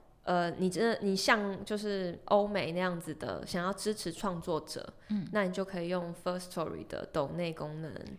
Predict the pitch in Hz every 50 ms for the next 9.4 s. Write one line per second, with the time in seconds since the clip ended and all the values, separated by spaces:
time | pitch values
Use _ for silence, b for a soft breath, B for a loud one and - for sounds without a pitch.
0 | B B B B B B - 175 170 175 185 180 - - - - 87 87 - -
1 | - - 175 165 175 180 175 165 - - - - - - - - - - - -
2 | - - - 170 160 160 170 175 185 185 185 175 175 170 170 170 B B B B
3 | B B B B B - - - 175 180 170 165 165 160 160 160 160 156 156 156
4 | 160 160 160 175 - - - - - - _ - - - - - - - - -
5 | - - - - - - - - 185 185 185 185 180 175 170 165 160 - - -
6 | - - - - 202 214 - - 302 285 285 302 294 254 220 214 214 - - 269
7 | 208 180 160 139 147 160 185 180 170 170 165 165 160 165 165 - 170 160 - -
8 | 170 165 165 - 180 175 175 170 - 160 156 156 151 - - - - 160 131 120
9 | - - - - - - - -